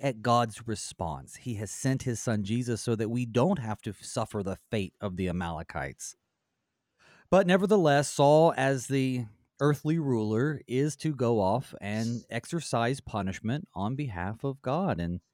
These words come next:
and that's what he's going to do. Um, we're gonna read into that, starting now with verse four through verse nine. So Saul summoned the people and numbered them in Telaim,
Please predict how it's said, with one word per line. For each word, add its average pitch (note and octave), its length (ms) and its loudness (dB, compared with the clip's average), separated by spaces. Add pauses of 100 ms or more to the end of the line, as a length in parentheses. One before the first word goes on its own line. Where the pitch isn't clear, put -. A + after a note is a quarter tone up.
(240)
and G2 120 -2
that's B2 220 0
what D3 140 0
he's C3+ 180 -4
going C3+ 300 0
to C3 100 -6
do. B2+ 340 0 (680)
Um, A#2+ 400 0 (380)
we're C#3+ 180 0
gonna E3+ 180 0
read C3+ 300 -2
into C3+ 400 -2
that, G#2 320 -4
starting A2+ 460 -4
now G2 200 -2
with A#2+ 180 -6
verse F#2+ 320 -4
four - 480 -6 (420)
through B2 200 2
verse G2+ 300 -2
nine. C#2+ 300 -8 (1600)
So C#3+ 180 4
Saul D3 360 2
summoned G#2+ 480 -2
the G2 80 -4
people - 480 -8 (440)
and A#2 160 0
numbered D3+ 340 2
them G#2+ 260 0 (100)
in A2 220 -2
Telaim, F#2+ 680 -4